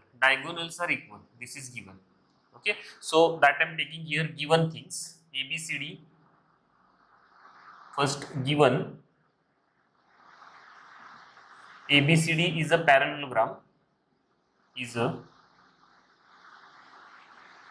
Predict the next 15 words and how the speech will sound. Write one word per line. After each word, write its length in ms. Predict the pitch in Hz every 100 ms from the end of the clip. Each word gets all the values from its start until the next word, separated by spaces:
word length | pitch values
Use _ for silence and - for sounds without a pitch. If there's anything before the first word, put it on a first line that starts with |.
| -
parallelogram 760 | 123 123 131 127 127 110 101 - - _ _ _ _ _ _ _ -
that 200 | 117 127
they 100 | 127
have 180 | 127 131
told 200 | 139 135
us. 360 | - - - -
Okay, 160 | - 190
so 280 | - 156 143
we 120 | 147
will 180 | 156 156 165
use 140 | 156
properties 580 | - 143 127 151 151 147
of 120 | 151
parallelogram 480 | - 139 143 143 147
here. 160 | 147